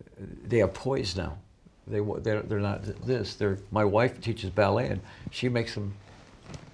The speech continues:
when they go in for a job reference, they walk in with po-, a positive looking thing. It's not just, "Yeah, I want a job." You know, so it works in so many levels. Some of the kids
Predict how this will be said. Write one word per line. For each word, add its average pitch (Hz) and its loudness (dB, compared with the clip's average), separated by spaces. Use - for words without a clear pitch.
when 120 0
they 143 4
go 180 6
in 170 6
for 131 6
a - 8
job 131 6
reference, 113 2
they 117 4
walk 120 2
in 120 -2
with 101 -2
po-, 120 2
a 101 0
positive 101 0
looking 101 -2
thing. 131 -4
It's 110 -4
not 104 0
just, 104 0
"Yeah, 127 0
I 120 0
want 123 0
a 113 -2
job." 107 -2
You 104 -2
know, 101 -4
so 131 10
it 143 6
works 139 6
in 127 0
so 190 4
many 185 2
levels. 190 2
Some - 4
of 104 4
the - 2
kids 117 4